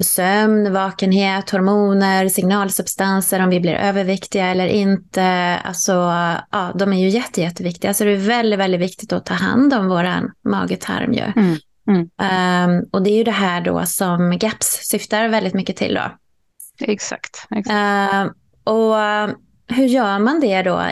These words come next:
Speaker 1: inom gaps? Du nämnde ju fermenterat och så här.
Speaker 2: Ja, men gapsen har ju då, eh, sex olika steg, om jag liksom, eh,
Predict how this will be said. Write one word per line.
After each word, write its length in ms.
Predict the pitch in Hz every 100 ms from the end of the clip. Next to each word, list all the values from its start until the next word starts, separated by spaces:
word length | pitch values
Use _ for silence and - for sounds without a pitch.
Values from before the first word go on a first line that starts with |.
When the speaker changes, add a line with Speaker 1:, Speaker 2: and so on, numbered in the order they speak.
| -
Speaker 1:
inom 300 | 196 190 185
gaps? 500 | 185 196 - - -
Du 160 | 208
nämnde 380 | 214 233 226 220
ju 480 | 233 233 226 226 214
fermenterat 1080 | 226 196 185 185 180 175 175 180 - _ -
och 320 | - - -
så 140 | -
här. 220 | 180 - - _ _ _ - - - - _
Speaker 2:
Ja, 60 | -
men 420 | 233 226 - 233
gapsen 480 | 226 285 - - 240
har 220 | 214 175
ju 140 | 170 165
då, 340 | 147 151 151 -
eh, 260 | 175 156 156
sex 360 | - 160 - -
olika 320 | 156 151 147
steg, 420 | - 160 180 202
om 100 | 180
jag 60 | 165
liksom, 500 | 160 170 - - -
eh, 260 | 196 160